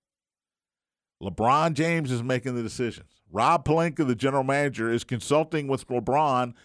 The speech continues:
to see if these moves are okay. John Calipari is gonna want control here. He's gonna wanna be able to bring in players, sign who he wants, and get the Lakers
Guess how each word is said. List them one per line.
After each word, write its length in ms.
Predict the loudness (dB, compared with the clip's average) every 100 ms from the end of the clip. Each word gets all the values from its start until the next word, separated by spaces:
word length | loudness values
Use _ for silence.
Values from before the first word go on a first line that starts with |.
| _ -6
to 100 | -4
see 260 | 2 2
if 140 | 2 2
these 260 | -2 0
moves 380 | 0 0 0 0
are 140 | 2
okay. 380 | 0 0 -4 -6 _ _ _ _ _ _ _ _ _ _ _ _ _ _ _
John 220 | 2 2
Calipari 520 | 4 2 4 4 4 4
is 100 | 2
gonna 180 | 0
want 240 | 2 0 -2
control 460 | -6 -2 0 0
here. 200 | -4 -14 _ _ _ _ _ _ _ _ _ _ _ _ _
He's 220 | -4 -4 2
gonna 220 | 2 4
wanna 300 | 4 2 2
be 280 | 0 2 4
able 200 | 4 2
to 80 |
bring 260 | 0 0 0
in 160 | -2 0
players, 560 | 2 2 2 0 -4
sign 360 | -4 0 2 2
who 140 | 0
he 100 | 0
wants, 600 | 0 -2 -2 -6 -14 _ _ _ _ _ _ _ _ _ _ _ _ _ _ -6
and 480 | -4 -2 -2 -4
get 180 | -4 -4
the 80 | 0
Lakers 580 | 0 0 0 -2 -6